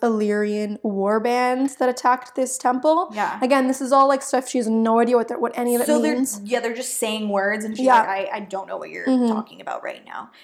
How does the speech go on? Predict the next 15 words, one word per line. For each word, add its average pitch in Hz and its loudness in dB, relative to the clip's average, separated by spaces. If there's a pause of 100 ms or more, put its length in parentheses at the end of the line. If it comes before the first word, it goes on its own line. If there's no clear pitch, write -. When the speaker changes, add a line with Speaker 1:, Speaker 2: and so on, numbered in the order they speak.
(240)
Speaker 2:
Um, 233 2 (260)
Speaker 1:
And 247 2
then 285 4 (320)
Rhys 262 0
brings 240 2
her 220 0 (360)
back 214 4
home. 233 -6 (100)
Speaker 2:
Yes. - -8 (140)
Speaker 1:
And 226 2
when 220 0
she 240 -4
gets 254 4
back 233 2
home, 254 4